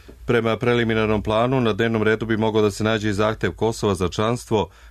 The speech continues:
koje je u ime Prištine podnela Albanija. Odluka o temama za raspravu biće doneta na prvoj plenarnoj sednici dvanaestog oktobra,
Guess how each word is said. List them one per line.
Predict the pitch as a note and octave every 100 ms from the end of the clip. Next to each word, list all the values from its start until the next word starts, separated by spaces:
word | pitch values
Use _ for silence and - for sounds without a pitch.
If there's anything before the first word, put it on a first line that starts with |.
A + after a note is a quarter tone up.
| -
koje | B2+ A#2
je | A2
u | B2+
ime | C#3 B2+
Prištine | A2+ C3+ - A2
podnela | G2+ G#2 G#2 G2
Albanija. | F#2+ F#2+ G#2 D2 D2+ - - - - -
Odluka | C3+ C3+ C3
o | A#2
temama | A#2+ A#2+ B2+ A#2
za | G2+ G#2+
raspravu | G#2+ A#2 - A#2 G2+
biće | A2+ A2
doneta | F#2+ A2+ G#2+ G#2+
na | G2
prvoj | F#2 A#2+ A#2 -
plenarnoj | A2+ G#2+ F#2+ F2+
sednici | - A2 G#2+ F#2 G2
dvanaestog | F#2 G2+ G#2 F#2+ G2+ F#2+
oktobra, | A2 - G2+ E2